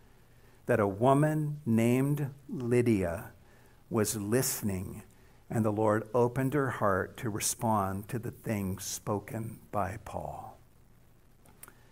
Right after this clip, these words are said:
That's how the church in Macedonia got started, with the conversion of a woman. And God saw to it that forever thereafter, whenever the story of the founding of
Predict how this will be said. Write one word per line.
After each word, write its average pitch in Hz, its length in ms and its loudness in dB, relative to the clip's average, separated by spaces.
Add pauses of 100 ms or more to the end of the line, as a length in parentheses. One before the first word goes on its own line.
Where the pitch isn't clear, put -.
(420)
That's 135 240 8
how 135 140 8
the 117 100 4
church - 640 2
in 123 160 2
Macedonia 120 720 4
got 110 220 2
started, 151 560 4 (960)
with 120 180 0
the 120 80 -2
conversion 120 880 4 (760)
of 117 120 -2
a 110 80 4
woman. 104 460 2 (920)
And 117 120 -2
God 113 240 6
saw 127 260 6
to 127 260 2
it 123 140 2
that 117 180 -2
forever 147 440 4
thereafter, 135 600 4
whenever 131 400 2
the 170 100 -2
story 147 640 2
of 104 120 0
the 107 80 -2
founding 131 600 2
of 107 280 0